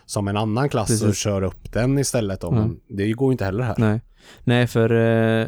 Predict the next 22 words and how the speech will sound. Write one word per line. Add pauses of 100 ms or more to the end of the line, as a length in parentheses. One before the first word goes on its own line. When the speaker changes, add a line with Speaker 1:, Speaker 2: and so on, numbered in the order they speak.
Speaker 2:
för
du
samlar
ju (340)
på
dig
gear,
och
vissa
gear
kan
ju
alla
klasser
ha. (320)
Speaker 1:
Ja.
Speaker 2:
Så, (160)
eh, (420)
jag
menar,
jag
f-,